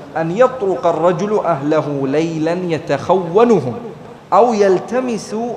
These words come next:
അസറാതിഹിം. സുബ്ഹാനല്ലാഹ്, റസൂലുള്ളാഹി സ്വല്ലല്ലാഹു അലൈഹി വസല്ലം അവിടുന്ന് വിലക്കിയിട്ടുണ്ട് തൻ്റെ ഭാര്യയുടെ കുറ്റങ്ങൾ കണ്ടെത്തുന്നതിനു വേണ്ടിയോ അവൾക്കുമേൽ ചാരപ്പണി നടത്തുന്നതിനു വേണ്ടിയോ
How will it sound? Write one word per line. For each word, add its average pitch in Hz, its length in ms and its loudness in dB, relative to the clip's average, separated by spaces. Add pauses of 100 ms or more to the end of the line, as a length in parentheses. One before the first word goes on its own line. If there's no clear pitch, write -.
അസറാതിഹിം. 170 1040 2 (640)
സുബ്ഹാനല്ലാഹ്, 120 600 -8 (300)
റസൂലുള്ളാഹി 175 600 2
സ്വല്ലല്ലാഹു 147 320 -4
അലൈഹി 151 160 -4
വസല്ലം 165 180 -2 (120)
അവിടുന്ന് 170 320 0
വിലക്കിയിട്ടുണ്ട് 156 720 0 (800)
തൻ്റെ 185 220 2
ഭാര്യയുടെ 220 960 2 (560)
കുറ്റങ്ങൾ 202 480 2
കണ്ടെത്തുന്നതിനു 165 800 0
വേണ്ടിയോ 143 540 2 (840)
അവൾക്കുമേൽ 196 680 2 (140)
ചാരപ്പണി 202 640 0
നടത്തുന്നതിനു 165 680 -4
വേണ്ടിയോ 151 580 2